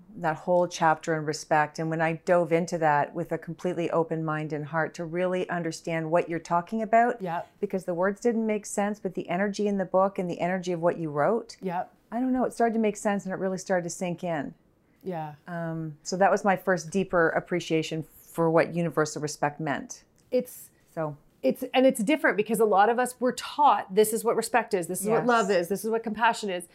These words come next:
Speaker 2: And the reality at the end of the day is it's, the reality is very different from what we were taught as children. So
Speaker 1: Yeah.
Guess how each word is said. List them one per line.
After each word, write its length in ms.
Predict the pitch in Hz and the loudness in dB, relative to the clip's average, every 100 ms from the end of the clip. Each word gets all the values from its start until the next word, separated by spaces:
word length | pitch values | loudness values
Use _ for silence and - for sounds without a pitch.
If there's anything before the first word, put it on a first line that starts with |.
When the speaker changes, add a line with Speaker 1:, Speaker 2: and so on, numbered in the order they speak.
| - - - | -20 -20 0
Speaker 2:
And 180 | 240 233 | 4 4
the 60 | |
reality 640 | 208 214 208 294 254 208 196 | 6 6 6 6 4 4 2
at 120 | 196 | 2
the 120 | 202 | 0
end 160 | 208 196 | 0 -2
of 80 | |
the 80 | 190 | 0
day 360 | 196 220 202 165 | 2 4 4 0
is 180 | 170 - _ _ - _ _ _ - | -2 -10 _ _ -20 _ _ _ 0
it's, 200 | 220 - | 0 0
the 160 | 208 | -2
reality 400 | 180 190 185 190 | 2 4 4 4
is 100 | 190 | 0
very 300 | 165 180 175 | 0 0 0
different 580 | 156 180 - 226 - - | -2 -6 -2 -2 -2 -4
from 220 | 220 190 | -4 -2
what 180 | 165 - | -2 -2
we 80 | 165 | -2
were 100 | 156 | -4
taught 320 | - 165 151 | -4 -2 -2
as 120 | 143 | -4
children. 460 | - - - - 170 _ - | -10 -14 -14 -16 -20 _ -8
So 400 | - 175 170 170 | -2 0 0 -4
Speaker 1:
Yeah. 180 | 180 | -14